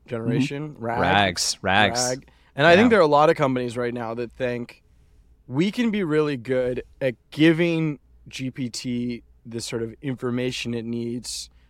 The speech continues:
Speaker 1: and then, you know, Open A I or whoever can sort of do the thinking based on that. But we're not, we're not in the business of making the best thinking company, but we're, we're really good at figuring out, like, what it needs to consider. And,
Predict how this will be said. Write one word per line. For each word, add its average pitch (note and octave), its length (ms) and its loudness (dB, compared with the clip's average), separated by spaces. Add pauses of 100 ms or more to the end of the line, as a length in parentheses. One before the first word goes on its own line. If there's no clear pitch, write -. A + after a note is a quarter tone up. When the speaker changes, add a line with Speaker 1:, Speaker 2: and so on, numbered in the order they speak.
(200)
Speaker 1:
and B2 140 0
then, A#2+ 500 -2 (360)
you A#2+ 80 -8
know, A2 320 -10 (380)
Open B2 220 -4
A B2 80 -2
I A#2+ 240 0
or A#2+ 240 -2
whoever B2 760 0 (420)
can A#2+ 240 -4
sort A#2+ 200 -4
of G#2+ 100 -8
do B2+ 200 -2
the A#2+ 100 -2
thinking A#2 560 -8
based A2+ 340 -10
on A2+ 140 -12
that. A2 240 -16
But A#2+ 100 -8
we're B2+ 180 -2
not, B2+ 300 -4 (460)
we're C3+ 80 -4
not C#3 180 2
in C3+ 80 -4
the B2 80 -2
business A#2 420 -6
of A2 120 -8
making A#2 320 -8
the A2+ 80 -8
best A2 300 -10
thinking A#2+ 340 -8
company, A2 420 -12
but A2 300 -20 (420)
we're, A#2 260 -4
we're A#2 120 -8
really A#2 320 -2
good A2+ 160 -8
at G#2+ 100 -12
figuring A2 380 -12
out, G#2+ 240 -18
like, G#2+ 200 -16
what A2+ 220 -6
it G#2 140 -12
needs A#2 320 -10
to A2 100 -14
consider. A#2 720 -12 (480)
And, B2 260 -8